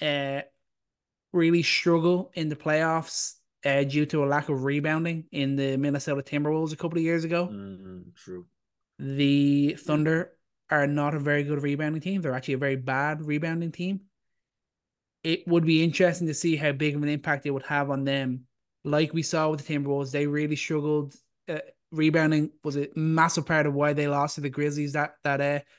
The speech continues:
Speaker 1: two years ago in the playoffs, and they, they looked to amend that by going all out and, uh, and getting Rudy Gobert. So it, it would be very interesting to see if the,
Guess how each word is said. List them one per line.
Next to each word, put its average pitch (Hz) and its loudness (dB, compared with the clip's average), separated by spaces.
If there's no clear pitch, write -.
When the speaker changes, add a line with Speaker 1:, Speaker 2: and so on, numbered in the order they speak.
Speaker 1:
two 165 2
years 147 2
ago 147 0
in 147 0
the 147 -2
playoffs, 151 -2
and 139 -2
they, 139 0
they 143 -4
looked 151 -4
to 160 -2
amend 143 0
that 156 -4
by 139 0
going 143 -4
all 143 -2
out 147 -4
and, 139 -4
uh, 135 -4
and 143 0
getting 156 0
Rudy 147 4
Gobert. 143 2
So 151 0
it, 160 2
it 180 2
would 151 0
be 156 0
very 170 2
interesting 170 -2
to 147 -6
see 156 -2
if 143 -4
the, 135 -2